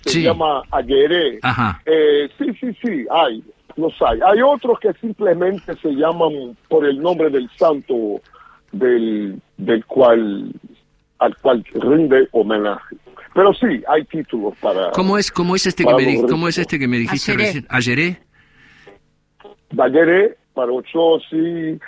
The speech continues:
Speaker 1: eh, ahora me fallan, pero no, no, no,
Speaker 2: Pero
Speaker 1: cada ritmo tiene su título, sí.
Speaker 2: Y contanos un poco, eh, de tu especialidad y tu pasión, como dijiste recién, cu-, eh,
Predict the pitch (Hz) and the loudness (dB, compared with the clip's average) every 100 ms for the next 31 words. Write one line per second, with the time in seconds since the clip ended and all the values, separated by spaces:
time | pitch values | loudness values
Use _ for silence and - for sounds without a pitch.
0 | - - - - 151 151 143 139 131 127 | -18 -18 -18 0 4 6 6 6 6 4
1 | 123 117 113 110 110 101 95 - _ _ | 2 0 -4 -8 -10 -12 -14 -18 _ _
2 | _ _ _ _ _ - _ 120 127 127 | _ _ _ _ _ -20 _ -2 0 4
3 | 160 139 120 110 - 151 131 113 107 104 | 4 2 -4 -10 -2 0 0 -4 -12 -10
4 | 123 131 139 180 226 175 123 123 165 - | -6 -4 -4 -2 -2 0 0 0 -2 -4
5 | - 131 196 233 208 233 233 208 196 - | -2 2 2 2 0 -2 -6 -8 -10 -8
6 | 180 170 - 151 143 123 110 101 101 104 | -8 -8 -8 -6 -6 -6 -8 -10 -10 -10
7 | 90 _ 151 175 - 196 196 240 240 165 | -12 _ -6 -6 -4 -4 -2 -2 0 -2
8 | 156 202 185 170 - 123 120 104 101 - | -2 -2 -2 -4 -4 -2 -2 -4 -14 -10
9 | 117 139 160 131 143 - 143 160 185 160 | -6 -4 -4 -4 -4 -2 -2 0 -2 -4
10 | - 117 - 170 139 117 139 143 131 151 | -6 -6 -4 -4 -2 -4 -4 -4 -4 -4
11 | 170 - - 135 | -6 -10 -10 -10